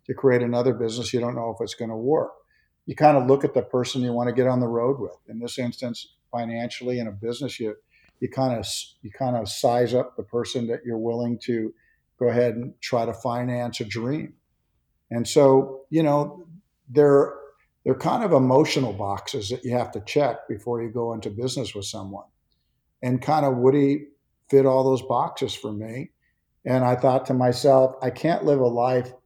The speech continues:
constantly trying to re-, make my pile get bigger." I'm kind of interested in the thing I don't know.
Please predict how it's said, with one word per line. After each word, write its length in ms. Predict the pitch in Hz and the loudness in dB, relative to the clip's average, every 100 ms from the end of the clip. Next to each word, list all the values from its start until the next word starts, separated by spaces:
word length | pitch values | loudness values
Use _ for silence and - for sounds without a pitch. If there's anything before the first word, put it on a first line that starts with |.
| _ _ _ _ | _ _ _ _
constantly 480 | 139 135 113 127 123 | 2 2 2 -4 -4
trying 280 | - 123 123 | -2 -2 -2
to 100 | 113 | -2
re-, 200 | 117 123 | -4 -4
make 260 | 131 127 127 | -2 -2 -2
my 180 | 110 104 | -6 -6
pile 480 | - 117 120 113 110 | -8 -4 -2 -2 -2
get 320 | 120 - 104 | -6 -8 -8
bigger." 300 | 110 98 92 _ _ _ _ _ _ _ - | -6 -6 -10 _ _ _ _ _ _ _ -2
I'm 180 | 170 208 | 2 2
kind 240 | - 247 | 0 -4
of 100 | 247 | -2
interested 580 | 180 175 175 156 180 165 | -2 -2 -4 -4 -4 -2
in 100 | 139 | 0
the 80 | 135 | -2
thing 340 | - 151 147 | 0 -2 0
I 180 | 135 127 | -2 0
don't 300 | 123 127 - | 0 -2 -2
know. 380 | 123 110 98 | -4 -4 -6